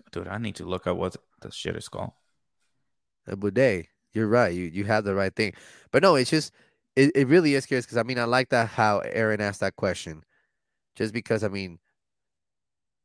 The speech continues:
Speaker 2: I don't know. I mean, long nails, if they're used to the,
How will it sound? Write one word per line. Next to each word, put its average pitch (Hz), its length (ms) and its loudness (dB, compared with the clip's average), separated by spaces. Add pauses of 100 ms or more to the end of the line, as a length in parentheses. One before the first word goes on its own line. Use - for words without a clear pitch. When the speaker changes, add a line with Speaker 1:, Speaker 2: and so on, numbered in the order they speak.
(140)
Speaker 2:
I 110 160 2
don't 113 180 2
know. 98 440 -2 (340)
I 95 100 -4
mean, 90 600 -8
long 95 260 -2
nails, 87 640 -4 (600)
if 98 120 -4
they're 131 120 6
used 139 360 6
to 131 80 0
the, 104 160 2